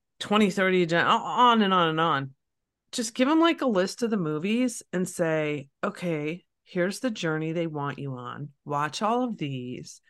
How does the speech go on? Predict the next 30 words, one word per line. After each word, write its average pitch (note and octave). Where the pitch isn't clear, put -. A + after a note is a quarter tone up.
and C#3+
then D3+
maybe C#3+
you'll C#3
start B2
to -
get G#3+
it." -
Because G3+
once C4+
you D#4
see A3
these F3
movies G#3+
and F3+
then F#3
you F3+
pay F#3
any F#4
amount F#3+
of D3
attention E3+
as D#3
to D#3+
what's D#3
going D#3
on D#3+
in D#3+
the D3
world, C#3